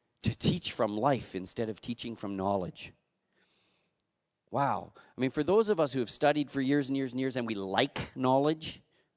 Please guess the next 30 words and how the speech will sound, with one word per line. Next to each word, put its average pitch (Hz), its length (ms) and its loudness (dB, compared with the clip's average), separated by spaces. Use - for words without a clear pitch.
how 101 80 -8
many 107 200 0
of 101 80 -2
us 104 180 -2
are 104 140 2
there 107 180 0
in 110 100 -2
the 107 80 -2
room 113 280 -2
that 107 180 -6
like 95 400 -4
knowledge? 110 400 -4
There's, 415 220 -8
there's 453 340 -4
quite 466 160 2
a 415 40 2
few, 294 300 -2
okay? 147 300 -2
There's 151 180 -4
quite 214 220 4
a - 80 4
lot 185 320 6
of 110 140 4
us 85 180 2
who 113 140 -2
really 135 280 0
like 160 180 -2
to - 100 4
know 120 640 4
stuff. - 680 -10